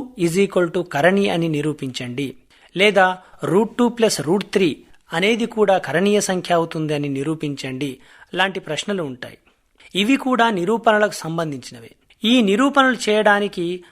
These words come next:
మనకు కావలసింది ఏంటంటే, మనకు ఒక పద్ధతి, గణితంలో ఉన్న ఒక అద్భుతమైన ప్రక్రియను మనము అలవాటు చేసుకోవాల్సిన అవసరం ఉంటుంది. ఈ అద్భుతమైన ప్రక్రియ ఏంటంటే,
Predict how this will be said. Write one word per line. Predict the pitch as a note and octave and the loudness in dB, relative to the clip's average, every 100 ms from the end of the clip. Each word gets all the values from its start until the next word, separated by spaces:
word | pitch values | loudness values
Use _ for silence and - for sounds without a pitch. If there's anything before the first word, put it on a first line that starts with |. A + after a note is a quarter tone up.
| _ | _
మనకు | D3+ F3+ A3 A3 | -2 0 2 0
కావలసింది | - D#3+ G#3+ A3+ A3+ G#3 | 0 2 2 0 -4 -4
ఏంటంటే, | G3+ D#3 E3+ F#3 E3+ D3+ C3+ C#3+ _ _ _ _ - | -4 -4 -6 -6 -8 -8 -10 -12 _ _ _ _ -6
మనకు | E3+ G#3 G3+ | 0 2 2
ఒక | F#3+ E3 | 2 2
పద్ధతి, | - D3 D#3+ G#3 G#3 D3+ | 2 0 2 2 2 2
గణితంలో | D#3+ G3+ A3 G#3+ G#3 | 2 4 2 4 2
ఉన్న | F#3+ F3+ E3+ | 2 0 0
ఒక | D#3 | -2
అద్భుతమైన | - D3 G3+ G#3 F#3+ F3 | -6 0 2 2 2 -2
ప్రక్రియను | - C#3+ - G3 F#3+ F#3 | -4 -6 -4 -2 0 0
మనము | E3+ D#3+ D3+ D3+ - - | -2 -2 -4 -6 -12 -8
అలవాటు | D3 D#3 F#3 D#3+ D#3+ | 0 4 4 4 0
చేసుకోవాల్సిన | D3 - D3+ C3 B2 C#3+ | 0 0 0 0 -4 -6
అవసరం | B2+ - C3 | -4 -4 -6
ఉంటుంది. | A2+ A#2+ A2+ - - - _ _ - | -8 -14 -16 -20 -20 -20 _ _ -4
ఈ | G#3+ | 4
అద్భుతమైన | G3+ F3 B3 C#4 C4+ B3+ | 4 4 2 4 4 4
ప్రక్రియ | B3 - - A#3+ A3+ | 2 -2 0 4 4
ఏంటంటే, | F#3+ F3 D#3+ C#3 A3 C#4 | 4 -2 -6 -6 -6 -8